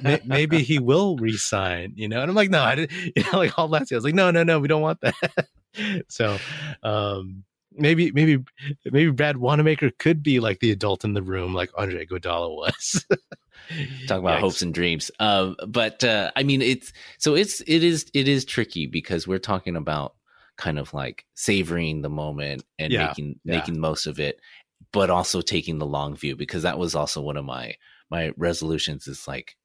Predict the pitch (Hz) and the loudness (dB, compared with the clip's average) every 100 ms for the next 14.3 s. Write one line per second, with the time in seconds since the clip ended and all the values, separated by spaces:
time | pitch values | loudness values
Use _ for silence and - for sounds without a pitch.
0 | _ - 76 - 80 76 76 73 65 58 | _ -10 -10 -6 -4 -4 -4 -8 -10 -12
1 | - 71 - 80 78 76 69 64 - 85 | -12 -14 -10 -6 -4 -4 -6 -8 -4 -2
2 | 87 - 120 - 85 80 65 69 69 - | -2 0 -2 0 -2 -2 -4 -6 -8 -6
3 | 67 - - 73 78 - 71 73 85 101 | -6 -8 -10 -8 -8 -6 -6 -4 -4 -4
4 | 120 - - - - 107 110 - - 90 | -4 -8 -16 -20 -4 -2 0 -2 -6 -4
5 | 107 135 104 82 76 - 92 76 - 80 | 2 2 2 0 -4 -6 -4 -4 -2 -4
6 | 71 - - - 58 - 80 73 71 73 | -4 -8 -8 -10 -10 -12 -8 -6 -4 -6
7 | - 87 - 95 95 82 78 69 65 64 | -8 -6 -2 0 0 0 0 -4 -10 -12
8 | _ - 65 58 57 - _ - - _ | _ -8 -6 -8 -12 -18 _ -20 -20 _
9 | - 73 - - 71 65 60 - _ _ | -10 -10 -10 -10 -8 -8 -12 -18 _ _
10 | - _ 90 87 82 78 71 71 69 67 | -20 _ -4 -2 -2 -4 -4 -4 -4 -4
11 | 69 67 - - 73 67 65 64 64 - | -6 -8 -10 -8 -6 -6 -6 -10 -14 -18
12 | _ _ _ - 73 69 65 62 50 _ | _ _ _ -6 -4 -4 -6 -10 -14 _
13 | _ _ - 104 - 107 101 - 95 80 | _ _ -4 -4 -2 -2 0 0 2 2
14 | 76 71 67 | 0 -4 -6